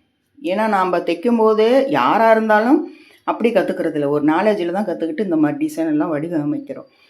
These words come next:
ஃபேஷன் டிசைன் பொறுத்த வரைக்கும் இப்படி தான், ஒரு கண்டுபிடிப்பு தான். அப்படி தான் நாம வந்து கத்துக்கும் போது, நான் சாதா பிளவுஸில் தான் கத்துக்கிட்டேன்.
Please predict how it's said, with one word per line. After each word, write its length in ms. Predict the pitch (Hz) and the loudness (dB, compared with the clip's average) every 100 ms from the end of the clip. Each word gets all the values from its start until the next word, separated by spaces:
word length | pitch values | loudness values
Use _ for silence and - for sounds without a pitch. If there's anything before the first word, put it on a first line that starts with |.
| _ - | _ -6
ஃபேஷன் 300 | 165 165 190 | -4 -4 -4
டிசைன் 280 | 175 185 165 | -4 -6 -4
பொறுத்த 260 | 170 175 | -4 -2
வரைக்கும் 340 | 175 165 208 208 | -2 -2 -2 -4
இப்படி 300 | 160 160 151 | -2 -2 0
தான், 200 | 151 - _ _ _ | -2 -4 _ _ _
ஒரு 140 | 165 | -4
கண்டுபிடிப்பு 540 | 160 180 226 202 165 147 | -2 0 0 0 -2 -4
தான். 180 | 135 - _ - | -6 -10 _ -14
அப்படி 260 | 147 151 160 | -14 -6 -2
தான் 140 | 165 | 2
நாம 380 | 151 151 151 151 | 2 4 4 4
வந்து 200 | 151 151 | 2 0
கத்துக்கும் 440 | 180 160 247 214 | -4 -4 -4 -4
போது, 260 | 180 185 226 | -4 -4 -4
நான் 120 | 196 | -4
சாதா 480 | - 135 151 170 190 | -4 -2 0 0 -2
பிளவுஸில் 320 | 160 165 156 | -2 -2 -4
தான் 140 | 156 165 | -4 -4
கத்துக்கிட்டேன். 500 | 147 156 - 139 | -6 -6 -6 -8